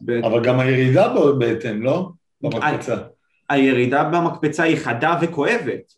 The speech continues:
Speaker 1: אבל מה שאתה
Speaker 2: אבל
Speaker 1: צריך
Speaker 2: זה כל
Speaker 1: לעשות
Speaker 2: הזמן לעלות, לרדת, המטרה היא כל הזמן לעלות, לרדת מדי פעם לא נורא, אבל
Speaker 1: נו, אז
Speaker 2: כל,
Speaker 1: כל
Speaker 2: אם אני עכשיו אחשוב על החיים כמקפצה, זה ידפוק לי את המוח, לא?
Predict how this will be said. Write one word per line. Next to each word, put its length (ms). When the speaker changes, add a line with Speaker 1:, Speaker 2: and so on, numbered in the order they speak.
Speaker 1:
אבל 320
מה 180
שאתה 140
Speaker 2:
אבל 80
Speaker 1:
צריך 120
Speaker 2:
זה 60
כל 120
Speaker 1:
לעשות 180
Speaker 2:
הזמן 220
לעלות, 380
לרדת, 380
המטרה 440
היא 140
כל 120
הזמן 240
לעלות, 460
לרדת 440
מדי 180
פעם 240
לא 100
נורא, 360
אבל 140
Speaker 1:
נו, 180
אז 260
Speaker 2:
כל, 160
Speaker 1:
כל 60
Speaker 2:
אם 100
אני 220
עכשיו 280
אחשוב 220
על 80
החיים 240
כמקפצה, 640
זה 120
ידפוק 300
לי 60
את 80
המוח, 380
לא? 320